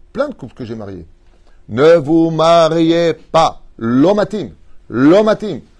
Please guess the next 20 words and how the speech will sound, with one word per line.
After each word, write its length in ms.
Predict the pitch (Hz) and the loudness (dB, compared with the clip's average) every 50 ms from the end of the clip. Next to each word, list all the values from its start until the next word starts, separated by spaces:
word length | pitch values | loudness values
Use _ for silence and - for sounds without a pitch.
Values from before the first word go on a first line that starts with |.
| _ _ _ _ _ | _ _ _ _ _
L'homatim. 440 | - 127 190 233 226 190 - - 190 | -4 0 0 2 2 2 0 -2 -4
Il 60 | 143 | -8
y 40 | 120 113 | -8 -6
en 40 | |
a 40 | 127 | -6
un 40 | 131 | -8
qui 120 | - 131 | -8 -8
rigole 260 | 120 113 110 120 104 92 | -10 -4 -4 -4 -4 -4
derrière 240 | 98 101 101 95 | -4 -6 -6 -6
au 60 | 95 85 | -8 -10
fond. 180 | - 90 82 - - - _ _ _ _ _ _ _ _ _ _ - - - - _ _ _ - - - - _ _ _ _ _ _ _ _ _ _ _ _ _ _ _ _ _ _ _ _ _ _ _ _ _ _ - _ - _ _ _ _ _ _ _ _ _ _ _ _ _ - - - _ _ _ - - - - | -14 -18 -20 -20 -20 -20 _ _ _ _ _ _ _ _ _ _ -20 -20 -20 -20 _ _ _ -20 -20 -20 -20 _ _ _ _ _ _ _ _ _ _ _ _ _ _ _ _ _ _ _ _ _ _ _ _ _ _ -20 _ -20 _ _ _ _ _ _ _ _ _ _ _ _ _ -20 -20 -20 _ _ _ -20 -20 -18 -12
Il 40 | 110 | -12
y 20 | |
en 40 | 113 | -10
a 20 | |
un 20 | 110 | -10
qui 100 | - 110 | -10 -10
rigole 240 | 107 104 107 101 | -8 -8 -8 -8
au 80 | 95 80 | -8 -10
fond. 160 | 73 78 73 | -12 -16 -18